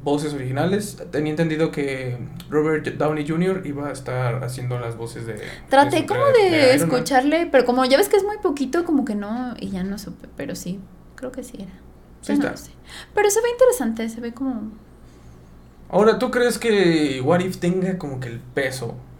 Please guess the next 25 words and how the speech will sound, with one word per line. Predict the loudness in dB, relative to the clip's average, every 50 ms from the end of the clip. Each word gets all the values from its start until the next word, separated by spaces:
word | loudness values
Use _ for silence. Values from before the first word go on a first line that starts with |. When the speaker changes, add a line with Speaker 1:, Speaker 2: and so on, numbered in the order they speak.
| -20 -18 -14
Speaker 1:
para | -10 -10 -8 -6
poder | -2 2 4 4 4 4
soportar | 0 -2 -2 -2 -4 -2 0 0 0 0 0
lo | -2 -4 -4
que | -4 -6 -4
ya | -4 -4 -4 -4
traían | -6 -6 -6 -4 -4 -6 -6 -4
desde | -4 -4 -4
WandaVision | -4 -4 -4 -4 -4 -6 -6 -6 -8 -8 -8 -8 -6 -6 -4 -4 -6
hasta | -6 -6 -6 -6 -6
Loki? | -6 -6 -8 -8 -8 -10 -10 -12 -18 -20 -20 -20 -20 -20 -20 -20 -20 -20 -20 -20 -20 -18 -6 -2
O | 2
sea, | 6 6 6 6
¿tú | 6 4
crees | 4 4 4 6
que | 4
la | 4 4
gente | 4 0 0 2 4
va | 4
a | 4
decir, | 2 2 2 4
"Voy | 4 6 6
a | 6 6 4 2
seguir | -2 -4 -2 0 0 0 4
pagando | 4 4 4 4 4 4 4 4 2 0 -2 -4